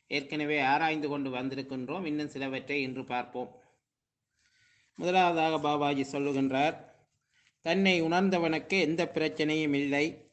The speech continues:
அவனுக்கு பிரமம் மட்டுமே உண்மை." அதில் ஆச்சரியப்படுவதற்கு ஒன்றுமில்லை. பாபாஜியை நாங்கள் உணர்ந்து கொண்டு, அவர், அ, இருக்கும் கிரியா மையத்தில் அவர் வீற்றிருக்கின்றார். நாங்கள் மையத்தை சுற்றி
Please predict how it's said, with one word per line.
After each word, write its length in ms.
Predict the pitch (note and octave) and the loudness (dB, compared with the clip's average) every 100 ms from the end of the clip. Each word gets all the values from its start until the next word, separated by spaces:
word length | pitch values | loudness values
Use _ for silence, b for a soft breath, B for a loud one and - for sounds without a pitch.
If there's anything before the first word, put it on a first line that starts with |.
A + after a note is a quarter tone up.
| _ | _
அவனுக்கு 560 | C#3+ D#3+ D3+ - F#3 | -2 -2 -2 -4 -6
பிரமம் 400 | D3 D3 E3 D#3+ | -2 0 0 -2
மட்டுமே 500 | D3+ C#3+ C3+ C#3 D3+ | -2 -4 -2 -2 -2
உண்மை." 540 | D3 C#3 C3+ C3+ - _ _ _ _ _ _ b b b b _ | -2 -2 -2 -6 -10 _ _ _ _ _ _ b b b b _
அதில் 240 | D3+ D#3 | -6 -2
ஆச்சரியப்படுவதற்கு 1000 | D3+ D3 - D3 C#3+ C#3 C#3+ C#3 C#3 C#3 - | 2 2 0 -2 -2 -2 -4 -2 -4 -4 -4
ஒன்றுமில்லை. 760 | C#3 C3+ C3 C3 C3 C3 - - _ _ _ _ | -4 -2 -4 -4 -4 -6 -10 -20 _ _ _ _
பாபாஜியை 540 | D#3+ E3+ E3+ D#3 D#3+ D#3+ | -4 0 0 0 0 0
நாங்கள் 300 | D#3 D3+ D3+ | 0 -2 -2
உணர்ந்து 400 | D3+ F3 E3+ E3 | -2 -2 -4 -4
கொண்டு, 400 | D#3+ D3+ D#3 F#3 | -2 -2 -2 -2
அவர், 560 | D#3 D3+ D3 D3 D3+ | -2 -2 -4 -6 -8
அ, 140 | D3+ D3 | -6 -2
இருக்கும் 460 | D3 D#3 D#3 D3+ | -2 -4 -4 -6
கிரியா 420 | - D#3+ E3 D#3+ D3 | -4 -2 0 0 0
மையத்தில் 720 | D3+ E3 D#3+ D#3 D#3+ D3+ - | -2 0 -2 -4 -2 -2 -2
அவர் 260 | C#3+ C#3+ | -4 -4
வீற்றிருக்கின்றார். 800 | C#3 D#3+ D#3 D3+ D3+ D3 D#3 F3+ | -2 -4 -6 -6 -4 -4 -2 -4
நாங்கள் 400 | D#3+ D3+ D3+ D3 | -2 -4 -2 -4
மையத்தை 540 | C#3+ D#3 D#3+ D3 D3 | -2 -2 -4 -4 -6
சுற்றி 680 | C#3+ D3+ - D3+ C#3+ D3 - | -6 -10 -4 -2 -2 -6 -20